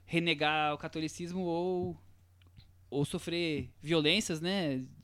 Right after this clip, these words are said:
E o filme é, é forte nesses pontos, né? E o, o Scorsese, na entrevista que eu ouvi, fala exatamente isso, que é uma das coisas que mais chamou a atenção dele, que ele quis trazer pro cinema. E aí eu pergunto, existe limite do bom senso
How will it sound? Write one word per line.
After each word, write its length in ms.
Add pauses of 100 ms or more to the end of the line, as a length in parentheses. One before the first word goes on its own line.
(720)
E 260
o 100
filme 380
é, 160
é 100
forte 360
nesses 180
pontos, 440
né? 140
E 200
o, 140
o 120
Scorsese, 500
na 140
entrevista 240
que 60
eu 60
ouvi, 180
fala 220
exatamente 440
isso, 160
que 200
é 80
uma 260
das 160
coisas 160
que 100
mais 220
chamou 180
a 40
atenção 340
dele, 160
que 100
ele 100
quis 440 (420)
trazer 460 (200)
pro 140
cinema. 460 (440)
E 60
aí 60
eu 60
pergunto, 520 (380)
existe 420
limite 380
do 80
bom 180
senso 540